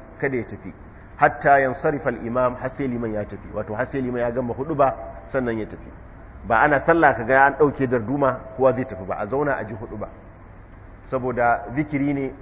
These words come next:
kuma haka fi'ilin sahabbai yake. Sai dai taba'an ba wa-, ba, ba wani daga cikin malamai da ya wajabta wannan zaman, da ya wajabta a zauna a saurari huduba,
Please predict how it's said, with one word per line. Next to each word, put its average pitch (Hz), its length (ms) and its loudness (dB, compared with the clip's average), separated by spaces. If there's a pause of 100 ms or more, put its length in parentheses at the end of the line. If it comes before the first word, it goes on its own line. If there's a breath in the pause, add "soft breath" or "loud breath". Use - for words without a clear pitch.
(100)
kuma 135 160 -4
haka 139 200 0
fi'ilin 127 320 -4
sahabbai 107 440 -4
yake. 104 200 -6 (840)
Sai 120 120 -4
dai 131 120 0
taba'an 156 440 4 (440)
ba 113 140 2
wa-, 131 160 4
ba, 120 360 4 (280)
ba 143 160 8
wani 151 140 2
daga 131 160 0
cikin - 180 -8
malamai 139 320 4
da 127 100 -2
ya 127 60 4
wajabta 131 380 0
wannan 107 300 -4
zaman, 110 240 -2 (280)
da 110 100 -4
ya 120 80 2
wajabta 131 340 0
a 110 60 -4
zauna 139 220 -2
a 110 60 -6
saurari 110 300 -4
huduba, 151 380 0